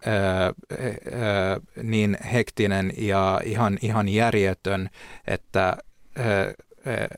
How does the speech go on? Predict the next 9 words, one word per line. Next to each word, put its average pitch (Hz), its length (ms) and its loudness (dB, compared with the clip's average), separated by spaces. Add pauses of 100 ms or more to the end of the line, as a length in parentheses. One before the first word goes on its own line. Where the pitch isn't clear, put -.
et 117 200 -6
se, 104 180 0 (220)
se 104 200 0
vetää, 98 440 2 (140)
vetää 104 340 2
tavallaan 98 400 0
kats-, - 480 -2
katsojan 92 600 -2 (200)
siihen, 104 420 0